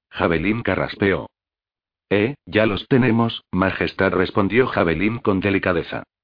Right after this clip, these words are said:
"Maldita sea, Kendon. Estás aquí como embajador, no como espía", exclamó Urgit al tiempo que golpeaba con el puño el brazo del trono. "Estoy de acuerdo,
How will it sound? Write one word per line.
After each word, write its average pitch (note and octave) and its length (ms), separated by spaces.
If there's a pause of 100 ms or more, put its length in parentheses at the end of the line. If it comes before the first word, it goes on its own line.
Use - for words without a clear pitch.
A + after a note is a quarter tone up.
(640)
"Maldita F2+ 480
sea, A2 340 (100)
Kendon. F#2 500 (580)
Estás G2 420
aquí B2+ 240
como G2+ 300
embajador, F2 640 (100)
no G2+ 180
como F#2+ 220
espía", D2 460 (520)
exclamó F2+ 480
Urgit A#2 400
al E2 140
tiempo G2+ 400
que F#2 120
golpeaba F2+ 580
con G2 100
el E2+ 140
puño A2 320
el E2 80
brazo G2 280
del E2 200
trono. B1+ 320 (800)
"Estoy A2 340
de G2 120
acuerdo, A2+ 480